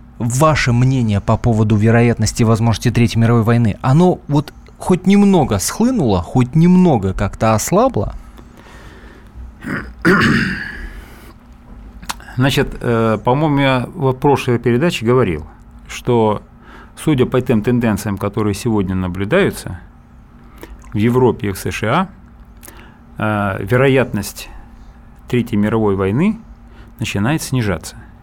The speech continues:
Speaker 2: Эта тенденция выражена. То, что произошло избрание Трампа, я не побоюсь этого слова сказать, это произошла революция в Америке. Ни много ни мало.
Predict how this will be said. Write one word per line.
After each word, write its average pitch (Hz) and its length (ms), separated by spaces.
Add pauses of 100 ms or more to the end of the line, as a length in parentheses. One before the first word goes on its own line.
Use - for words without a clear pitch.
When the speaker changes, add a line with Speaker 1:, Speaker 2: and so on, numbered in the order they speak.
(120)
Speaker 2:
Эта - 160
тенденция 127 540
выражена. 78 420 (1120)
То, 202 140
что 202 160
произошло 143 500
избрание 117 440
Трампа, 123 480 (400)
я 131 160
не 127 100
побоюсь 120 480
этого 98 280
слова 98 320
сказать, 123 480 (720)
это 120 220
произошла 104 720 (180)
революция 113 800
в 110 60
Америке. 80 480 (580)
Ни 107 100
много 104 320
ни 110 120
мало. 85 340